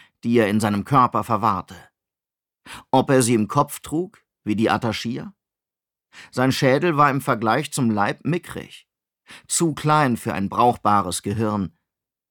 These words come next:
Hatte er Nebenhirne im Rumpf, im Bauch oder den langen Armen und Beinen? Es schien so, als wäre das nicht der Fall, denn die zahlreichen Neugierigen versuchten,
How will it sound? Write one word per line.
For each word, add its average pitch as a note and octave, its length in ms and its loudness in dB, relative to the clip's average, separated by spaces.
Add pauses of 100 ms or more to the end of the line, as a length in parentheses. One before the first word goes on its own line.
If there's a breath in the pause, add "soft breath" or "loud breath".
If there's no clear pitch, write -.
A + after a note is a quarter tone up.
(380)
Hatte G#2+ 240 -2
er G2+ 160 2
Nebenhirne B2 720 4
im G#2+ 120 2
Rumpf, B2+ 500 -4 (380)
im G2 180 0
Bauch - 420 -4 (580 loud breath)
oder B2+ 280 4
den A2+ 160 2
langen A2+ 340 2
Armen C3+ 460 2
und F2 180 -6
Beinen? A2+ 520 -2 (1400)
Es B2+ 200 -2
schien F#3+ 320 -4
so, D3+ 340 0 (340 loud breath)
als C3+ 280 -2
wäre C#3+ 220 2
das C#3+ 220 -2
nicht D#3+ 240 -4
der C#3+ 120 -4
Fall, G#2 360 -6 (720)
denn B2+ 180 2
die C3 180 2
zahlreichen C3 600 2
Neugierigen B2 720 0
versuchten, B2 720 -2